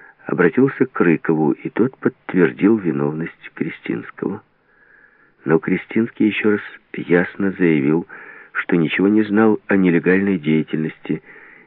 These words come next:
и последующее вмешательство председательствующего Ульриха не заставило Кристинского сказать что-либо иное. В свою очередь, показания Рыкова тоже не очень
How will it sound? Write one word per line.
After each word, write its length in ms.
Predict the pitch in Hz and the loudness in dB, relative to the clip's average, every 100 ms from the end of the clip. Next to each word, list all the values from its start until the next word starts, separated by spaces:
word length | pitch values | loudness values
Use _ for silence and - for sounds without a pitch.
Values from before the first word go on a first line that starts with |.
| _ | _
и 120 | 78 | -2
последующее 760 | 71 78 - 110 110 95 - 87 | 0 -2 2 4 6 4 4 2
вмешательство 920 | 76 80 82 87 90 101 98 - 95 | 4 2 4 2 2 -2 -6 -4 -4
председательствующего 1400 | - - - 69 71 - - - - - - - - - - | -2 -6 -2 -2 -2 -4 -12 -12 -8 -4 -4 -4 -4 -6 -4
Ульриха 680 | 90 98 104 107 - 101 104 - - - - - | 0 2 0 -4 -4 -4 -6 -12 -20 -20 -20 -2
не 160 | 80 | 0
заставило 500 | 107 123 - 76 80 | 2 0 -2 -4 -4
Кристинского 720 | - - - - - - - 82 | -4 -6 -6 -8 -8 -6 -6 -6
сказать 420 | - - 69 - - | -4 -4 -4 -6 -8
что-либо 440 | - - - 69 | -8 -6 -4 -4
иное. 320 | 95 - 98 - _ _ _ _ _ _ _ _ _ _ _ _ _ _ _ - | -4 -6 -10 -12 _ _ _ _ _ _ _ _ _ _ _ _ _ _ _ -14
В 80 | - | -6
свою 320 | - 120 131 | 4 6 6
очередь, 500 | - 131 - 127 - | 4 -2 0 -2 0
показания 680 | - - 110 117 113 113 107 | -4 0 2 4 4 4 4
Рыкова 540 | 143 160 - 57 - - - - - - - _ | 4 2 -2 -4 -8 -14 -20 -20 -20 -20 -20 _
тоже 480 | 120 135 139 131 117 _ - | 6 6 6 2 0 _ -6
не 160 | 101 104 | 0 0
очень 400 | 107 - 107 | 0 0 -2